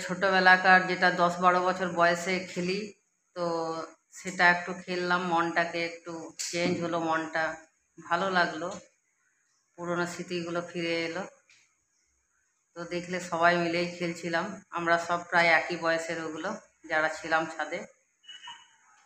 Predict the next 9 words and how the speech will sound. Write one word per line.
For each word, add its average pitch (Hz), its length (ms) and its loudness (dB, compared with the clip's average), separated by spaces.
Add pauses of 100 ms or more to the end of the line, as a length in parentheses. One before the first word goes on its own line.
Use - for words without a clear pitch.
(1800)
ওই 185 140 -4 (100)
দু 185 80 -2 (140)
এক 175 120 4
বছর 185 280 -2
করে 185 200 0
ছোট 180 180 -6 (120)
বড় 175 120 4 (100)
আমরা। 170 220 0 (2750)
তো 220 40 -2